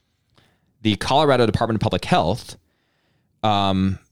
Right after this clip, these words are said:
thought it appropriate to use, uh, use their resources to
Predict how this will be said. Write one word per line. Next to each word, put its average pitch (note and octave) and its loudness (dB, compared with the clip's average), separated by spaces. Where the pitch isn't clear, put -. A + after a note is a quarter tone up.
thought C#3 0
it B2+ 4
appropriate G2 0
to F#2+ 4
use, F#2 0
uh, E2+ 0
use F#2 0
their F#2+ 2
resources G2 0
to F#2+ 2